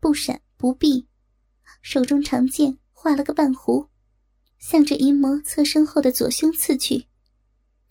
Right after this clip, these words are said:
虽然剑上没有内力，速度不快，无法在淫魔的进掌极深之前刺到淫魔，但如果淫魔不管，即使用实了掌劲，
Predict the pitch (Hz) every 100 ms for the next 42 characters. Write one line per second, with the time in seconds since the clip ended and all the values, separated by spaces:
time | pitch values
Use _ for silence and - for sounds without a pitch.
0 | _ _ - - 302 294 254 294 _ _
1 | - 302 262 285 254 294 302 269 294 277
2 | 285 254 - _ _ _ - - 285 247
3 | 226 - 320 262 - _ _ _ _ _
4 | _ _ 285 302 - 254 - 302 285 285
5 | 285 294 302 320 294 - 226 247 269 294
6 | 302 294 320 - 254 277 - _ - -
7 | 302 - 247 254 247 240 - _ _ _
8 | _ _ _ _ _ _ _ - 269 254
9 | 277 294 254 - _ 277 277 294 311 294
10 | - - _ _ _ _ _ _ _ -
11 | 269 294 - - - - 302 294 - 294
12 | 302 233 - - 294